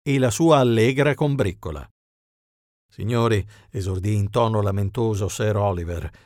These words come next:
"viviamo in un mondo perverso che peggiora di giorno in giorno. Sono pronto a giurare sulla croce di Hollywood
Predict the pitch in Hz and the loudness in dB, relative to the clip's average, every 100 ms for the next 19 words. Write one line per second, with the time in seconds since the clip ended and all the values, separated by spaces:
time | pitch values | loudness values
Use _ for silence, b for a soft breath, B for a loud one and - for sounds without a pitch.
0 | b 107 104 131 131 127 127 127 143 135 | b -4 0 2 2 2 0 0 0 0
1 | 113 123 117 151 156 - 131 127 117 107 | 0 0 2 2 0 -2 -4 -4 -4 -2
2 | 110 156 147 127 113 156 160 143 131 135 | 0 2 2 0 0 2 2 0 0 2
3 | 123 104 95 B B - 110 113 180 202 | 2 2 -2 B B -10 -4 -2 2 2
4 | 185 175 160 156 160 147 120 110 127 117 | 4 0 2 2 2 4 2 0 -2 -4
5 | 170 185 180 165 147 143 165 180 180 185 | 0 0 0 -2 0 4 4 4 2 2
6 | 175 | 0